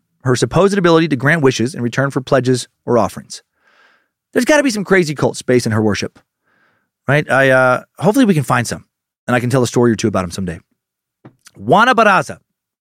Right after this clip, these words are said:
she did have a terrible childhood, right? She had a terrible mother, terrible father, but then she became more terrible than the two of them combined when she started killing one elderly woman after another because she just never came to terms with her anger over what her mother did to her.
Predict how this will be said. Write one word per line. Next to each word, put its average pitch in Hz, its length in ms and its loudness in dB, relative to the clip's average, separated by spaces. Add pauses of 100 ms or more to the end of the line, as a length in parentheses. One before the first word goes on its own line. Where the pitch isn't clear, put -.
(140)
she 220 260 0
did 175 220 4
have 151 140 0
a 123 60 -4
terrible 120 260 0
childhood, 90 400 -4
right? 127 180 -2
She 139 80 -2
had 120 80 0
a 107 40 -6
terrible 202 400 2
mother, 127 280 -2 (400)
terrible 208 360 2
father, 110 400 -4 (720)
but 135 80 0
then 185 80 4
she 165 80 -2
became 180 280 2
more 165 340 4
terrible 165 380 0
than 151 80 -4
the 143 80 -4
two 165 120 2
of 175 60 4
them 165 120 0
combined 147 440 0 (260)
when 120 60 -10
she - 80 -6
started 151 220 0
killing 131 300 -2
one 202 400 2
elderly 185 260 2
woman 165 300 0
after 151 260 -2
another 143 280 2
because 135 280 0
she - 80 -6
just 113 160 -4
never 160 300 0
came 175 160 0
to 160 60 -4
terms 151 400 -2 (240)
with 117 120 -4
her - 160 -4
anger 160 420 2 (380)
over 151 180 4
what 160 180 4
her 151 80 0
mother 135 200 2
did 120 180 0
to 98 100 -4
her. 78 160 -14